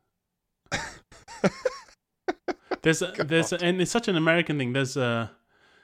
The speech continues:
Speaker 2: there's this incredible clip. I don't know if you've seen it. It's, I think, the,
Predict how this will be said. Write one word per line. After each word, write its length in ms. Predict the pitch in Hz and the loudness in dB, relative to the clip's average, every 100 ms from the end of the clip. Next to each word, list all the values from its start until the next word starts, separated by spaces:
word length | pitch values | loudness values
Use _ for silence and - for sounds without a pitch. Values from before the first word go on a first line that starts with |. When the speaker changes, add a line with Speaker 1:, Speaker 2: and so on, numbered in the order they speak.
| _ | _
Speaker 2:
there's 140 | 147 - | -12 -8
this 100 | 147 | -8
incredible 1120 | 139 - 190 208 185 170 160 147 139 - - - | -8 -4 0 0 2 2 4 4 2 -2 -12 -16
clip. 500 | - 143 139 123 147 | -4 0 2 2 0
I 60 | |
don't 100 | 165 | -4
know 40 | 185 | -4
if 60 | |
you've 80 | 151 | -4
seen 320 | - 156 139 | -2 0 0
it. 420 | 120 113 104 - - _ - | -2 -6 -10 -20 -20 _ -4
It's, 280 | 139 135 | -4 -4
I 100 | 165 | -10
think, 320 | 143 214 226 - | -8 -4 -4 2
the, 320 | 160 147 | 6 6